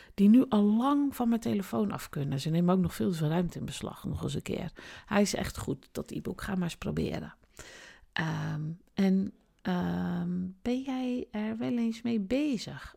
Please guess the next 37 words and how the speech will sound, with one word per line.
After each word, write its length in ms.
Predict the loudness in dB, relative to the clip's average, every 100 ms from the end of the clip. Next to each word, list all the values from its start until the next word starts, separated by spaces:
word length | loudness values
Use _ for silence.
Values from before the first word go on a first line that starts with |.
| _
op 180 | -10 -4
deze 520 | -2 -2 -2 -4 -4
manier? 460 | -2 2 2 0 0
Hoeveel 540 | 2 2 4 4 4
ben 260 | 4 4 6
jij 160 | 2 0
eigenlijk 360 | -8 -8 -2
online 340 | 2 2 2 0
op 80 |
een 120 | -2 -4
dag? 360 | -6 -10 -16 -20 -20 -20 -2
Hoe 160 | 2 2
vaak 640 | 4 4 4 -2 -8 -14
ben 180 | 2 4
je 80 | 4
met 240 | 0 -4 -4
anderen 400 | 0 2 4 4
bezig 480 | 6 6 6 2 -2
in 140 | -4 -4
plaats 240 | -4 -4
van 100 | -4
dat 160 | -6 -6
je 80 |
met 180 | -6 -6
jezelf 520 | -8 -6 -2 -2 -2
bezig 320 | -6 -10 -10 -10
bent? 260 | -12 -12 -20 -20 -20 -20 -20 -20 _
Ik 260 | 4 4
moet 400 | 0 4 4 4
ook 200 | 2 0
altijd 440 | 0 -4 -4 -6 -4
wel 160 | -6
denken 360 | -2 -2 -2 -4
aan 160 | -2 -2
een 180 | -2
uitspraak. 640 | 2 2 0 -2 0 -2 -4
En 280 | -6 -6